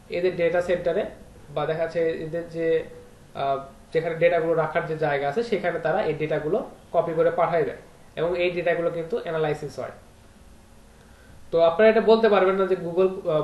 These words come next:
বট কখন আপনার ওয়েবসাইট ভিজিটে আসবে, সে যে কোনো সময় আসতে পারে। সে দেখ-, আপনি বুঝবেনও না যে সে Google বট আপনার রোবট, আহ, বা Google যে রোবটটা আছে এটা আপনার ওয়েবসাইট ভিজিট করতেছে, আপনি গু-, আপনি ওয়েবসাইটে কাজ করতেছেন,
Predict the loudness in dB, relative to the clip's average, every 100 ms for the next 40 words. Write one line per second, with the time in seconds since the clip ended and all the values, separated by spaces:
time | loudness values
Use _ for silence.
0 | 2 2 4 0 2 0 0 0 0 0
1 | -2 -6 -6 -10 -10 -12 -12 -16 -18 -10
2 | -2 0 2 0 -2 -4 -6 -8 -10 -10
3 | -14 -20 -20 -20 -20 -20 -20 -20 -8 -2
4 | 2 2 0 0 0 2 2 4 2 2
5 | -2 -4 -2 0 -2 -4 -8 -6 0 0
6 | 4 4 4 0 0 0 0 -2 -4 -4
7 | -2 -4 -2 0 2 0 -2 -12 -4 2
8 | 4 4 2 0 -2 -2 -8 -10 -20 -20
9 | -20 -2 6 6 8 6 6 4 2 -2
10 | -6 -6 -8 -6 -10 -6 -2 0 0 -2
11 | -6 -4 0 0 2 0 0 -4 -10 -14
12 | -14 -16